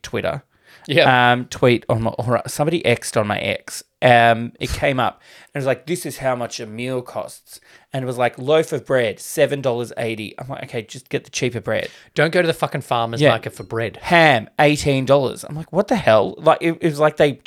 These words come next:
Speaker 1: bought the
Speaker 2: Yeah.
Speaker 1: most expensive thing of everything. Then it was like, "Cheese, eight dollars." I'm like, "Yeah, okay, that's probably
Speaker 2: Yeah.
Speaker 1: the cheapest."
Speaker 2: All right,
Speaker 1: Anyway.
Speaker 2: we're doing top five movies based on classic literature but twisted.
Speaker 1: With a twist.
Speaker 2: Mm, you go first this week.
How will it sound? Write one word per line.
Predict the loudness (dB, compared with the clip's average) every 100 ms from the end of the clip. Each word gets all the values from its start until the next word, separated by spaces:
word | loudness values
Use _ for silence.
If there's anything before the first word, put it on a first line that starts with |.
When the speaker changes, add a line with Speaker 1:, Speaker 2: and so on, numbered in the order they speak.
| -6
Speaker 1:
bought | -2 -2
the | -2
Speaker 2:
Yeah. | -2
Speaker 1:
most | -4 -6
expensive | -14 -12 -12 -12 -14
thing | -14 -12
of | -14
everything. | -14 -16 -18 -20 -10
Then | -4
it |
was | 0
like, | 0 -2
"Cheese, | -4 0 -2 0
eight | 0 0 0
dollars." | -2 -2
I'm | -6
like, | -12 _ -8
"Yeah, | -4
okay, | -2 -4
that's | -8 -10
probably | -12 -10 -6
Speaker 2:
Yeah. | -6
Speaker 1:
the |
cheapest." | -6 -10 -12 -16 -12 2
Speaker 2:
All | 4
right, | 6
Speaker 1:
Anyway. | 2 0
Speaker 2:
we're | 2
doing | 2 0
top | 0 0 0
five | -2 2 6 6 4 2 -8
movies | -6 -4 -2 -4 -6 -2
based | -2 0 -6
on | -10
classic | -4 -4 -4 -10 -8
literature | -8 -8 -8 -6
but | -4 -6 -8
twisted. | -10 -8 -8 -10 -12 -14 -8
Speaker 1:
With | -4 -4
a |
twist. | -4 -10 -10 -20 -18 -16 -12 -14 -14 -20 _ _ _ _ _ _ -10
Speaker 2:
Mm, | -8 -6 -6 -4
you | -2
go | 0 -2
first | -2 -6 -6
this | -2
week. | -2 -2 -8